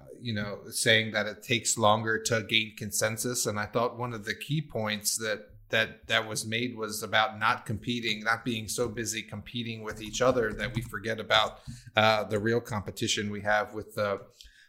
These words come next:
rest of the world. And so, you know, I think that's a, a great message. And in that capacity, um, I think he's sort of, uh, evolving into the,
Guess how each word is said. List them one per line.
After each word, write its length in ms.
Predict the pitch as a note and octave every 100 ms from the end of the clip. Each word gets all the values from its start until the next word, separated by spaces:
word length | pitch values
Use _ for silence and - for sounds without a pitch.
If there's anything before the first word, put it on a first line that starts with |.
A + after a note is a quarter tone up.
| -
rest 440 | A2+ A2+ C3+ -
of 80 | B2+
the 80 | G#2+
world. 360 | G#2 B2 A#2 G2+
And 140 | G2
so, 260 | A#2+ A2 -
you 140 | D#3
know, 100 | B2
I 100 | A#2
think 220 | B2+ C3 A2+
that's 220 | B2+ -
a, 120 | G#2+ A2
a 100 | A2
great 380 | G#2 A2 A2+
message. 380 | G#2+ A2 - F#2+
And 80 | G2+
in 80 | G2+
that 180 | A2+ -
capacity, 760 | A#2 - G#2 - G2 G2+ G2+ - _ _ _
um, 260 | G#2+ G#2+ G#2+
I 60 |
think 240 | G#2+ A2 -
he's 240 | G#2+ -
sort 220 | A2 G#2
of, 240 | G2+ F#2+ - A2+
uh, 300 | G#2+ G2+ G2+
evolving 540 | A2+ G#2 G#2+ G#2+ A2 G#2
into 300 | G2 F#2 A2
the, 500 | F#2+ G#2 G2+ F#2+